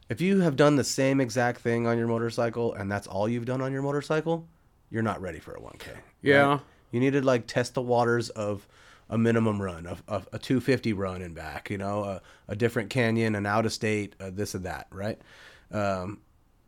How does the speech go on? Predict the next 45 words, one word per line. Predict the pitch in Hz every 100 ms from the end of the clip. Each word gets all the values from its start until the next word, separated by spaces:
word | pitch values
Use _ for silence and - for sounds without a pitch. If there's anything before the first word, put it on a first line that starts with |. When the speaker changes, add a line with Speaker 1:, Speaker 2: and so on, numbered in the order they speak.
| -
Speaker 1:
one | 110 190
K | 220 254
is | 233
abusive, | 202 147 247 87 80 - _ -
bro. | 90 107
You | 131 120
gotta | 202
be | 240
ready | 175 233
for | - 85
it. | 78 - _ -
Speaker 2:
It's | -
a | 196
lot | 277
of | 269
miles. | 269 294 277 262 -
Speaker 1:
You | 113
gotta | 170
be | 190
ready | 208
for | 220 113
it. |
There's | 107 127
Speaker 2:
Yeah. | 196
Speaker 1:
no, | 247 160
there's | 127 131
no, | 160 160 160
like, | 147 127
you | 139
can't | 165 165
just | 156
be | 160 151 139
jump | 107 131 139
on | 139
a |
bike | 104 147 127 123
and | 113
expect | 107 - 127
your | 117
ass | 107 139 -
to |
handle | 95 160 127
that, | 78 71
for | - 80
one. | 101 123